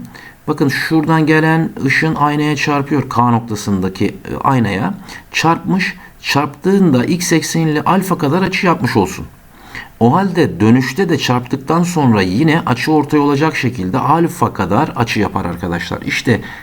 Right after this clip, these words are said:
kıs-, en önemli kısımlardan bir tanesi buydu soruda. Pekala, ben şunu biliyorum.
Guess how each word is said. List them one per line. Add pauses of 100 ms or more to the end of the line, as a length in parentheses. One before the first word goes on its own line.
(100)
kıs-,
en
önemli
kısımlardan
bir
tanesi
buydu (180)
soruda. (1000)
Pekala,
ben (120)
şunu
biliyorum.